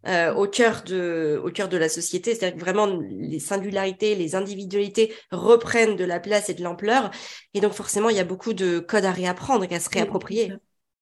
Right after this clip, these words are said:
Speaker 2: Mm, tout à fait,
Speaker 1: Mais
Speaker 2: oui.
Speaker 1: c'est un chemin nécessaire pour une société plus épanouie.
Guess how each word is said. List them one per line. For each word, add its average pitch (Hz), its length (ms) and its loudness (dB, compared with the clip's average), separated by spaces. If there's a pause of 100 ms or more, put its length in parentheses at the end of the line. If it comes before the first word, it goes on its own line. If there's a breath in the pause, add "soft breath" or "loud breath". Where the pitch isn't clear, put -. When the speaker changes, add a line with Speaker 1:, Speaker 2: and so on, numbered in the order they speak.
(140)
Speaker 2:
Mm, 196 40 -12 (280)
tout - 200 -12
à 196 60 -6
fait, 180 140 -6
Speaker 1:
Mais 247 80 8
Speaker 2:
oui. 269 40 6
Speaker 1:
c'est 254 100 2
un 226 80 4
chemin 226 180 4
nécessaire 220 440 2
pour 202 160 -6
une 196 80 0
société 190 340 -2
plus 180 220 -8
épanouie. 156 380 -4